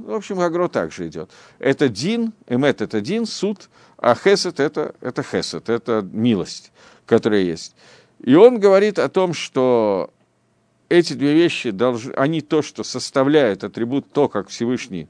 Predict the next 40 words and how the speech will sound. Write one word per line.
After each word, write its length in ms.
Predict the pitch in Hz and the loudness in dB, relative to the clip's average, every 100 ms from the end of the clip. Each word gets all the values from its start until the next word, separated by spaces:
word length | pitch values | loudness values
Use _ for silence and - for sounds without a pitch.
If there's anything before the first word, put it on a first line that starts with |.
| _ | _
общается 540 | - 104 - 127 98 104 | -10 -8 -2 -2 -4 -8
с 100 | - | -6
миром 280 | 120 92 | -4 -4
и 20 | 90 | -6
управляет 500 | 104 104 104 101 101 | -6 -4 0 -2 -2
миром. 380 | 220 233 220 - _ - - - - _ _ - | -2 -2 -4 -8 _ -20 -20 -20 -20 _ _ -4
И 260 | 175 226 - - | -2 -2 -4 -8
Гагро 440 | 104 135 143 208 | 0 0 4 4
здесь 240 | 170 156 123 | 4 0 -2
добавляет, 420 | 139 151 151 123 | 2 4 4 2
что 200 | - 139 | 0 -2
он 80 | 127 | 0
делает 340 | 139 139 123 | 2 2 0
хесед 360 | 156 139 107 - | 0 -2 -4 -4
тому, 220 | 123 127 | -2 -2
кому 200 | 117 110 | -2 -2
нужен 340 | 117 110 110 120 | -2 -2 -4 -4
хесед, 400 | 123 220 214 202 | 0 0 0 -6
и 100 | 123 | -4
делает 420 | 113 151 131 127 | 0 2 0 -2
эмет 300 | 120 135 170 | -4 -4 -6
тому, 220 | - 123 | -8 -10
кому 180 | 127 113 | -6 -6
нужна 400 | 113 107 98 95 | -6 -8 -8 -10
эмет. 320 | 82 55 _ _ _ _ - - - - | -10 -16 _ _ _ _ -20 -20 -14 2
А 200 | 113 113 | 4 6
Мальбим 460 | 151 254 240 202 | 4 0 -2 -4
немножечко 640 | 185 180 180 165 - - 156 | -4 -6 -6 -6 -8 -6 -2
говорит 360 | 147 147 160 | 0 0 -2
о 80 | 131 | -6
том, 200 | 160 175 | -6 -8
что 200 | - 151 | -8 -8
он 100 | 131 | -6
делает 360 | 120 139 123 - - | -4 -4 -4 -6 -16
и 120 | - 170 | -10 -8
хесед, 440 | - 113 - - | -4 -4 -4 -8
и 100 | 113 | -6
эмет 260 | 143 220 - | -2 -4 -4
всем 340 | - 139 120 | -6 -2 -2
людям 400 | 107 107 117 175 | 0 -4 -6 -10